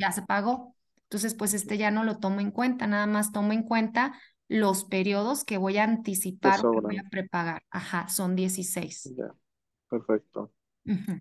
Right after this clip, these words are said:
Speaker 2: Ok. Sí, esa era mi, mi duda, Miss. Es que está entre el dieciséis o diecisiete.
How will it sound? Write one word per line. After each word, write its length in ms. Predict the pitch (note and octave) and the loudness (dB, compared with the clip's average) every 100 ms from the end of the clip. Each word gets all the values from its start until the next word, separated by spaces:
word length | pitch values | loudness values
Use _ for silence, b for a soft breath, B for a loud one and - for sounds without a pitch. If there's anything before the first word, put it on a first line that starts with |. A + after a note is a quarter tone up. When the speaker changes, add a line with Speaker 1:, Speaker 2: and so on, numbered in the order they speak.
| - | -8
Speaker 2:
Ok. 180 | A#2 - G#2+ G#2 _ _ | -6 0 0 0 _ _
Sí, 180 | - C3+ | 6 8
esa 180 | C3+ | 10
era 380 | D3+ D3+ D3+ D3 | 10 10 10 8
mi, 240 | C3 B2 A#2+ | 6 4 4
mi 180 | A#2+ | 4
duda, 220 | A#2 A#2 A2+ | 4 4 2
Miss. 200 | A2+ A2+ | 0 -2
Es 140 | A2 | 0
que 100 | B2 | 2
está 140 | - | 6
entre 200 | C3 C#3 | 6 8
el 80 | C#3+ | 8
dieciséis 460 | C3+ A2+ G#2+ G#2+ - | 8 6 2 -2 0
o 40 | |
diecisiete. 500 | B2 A#2 G#2+ G2 - | -2 -2 0 0 0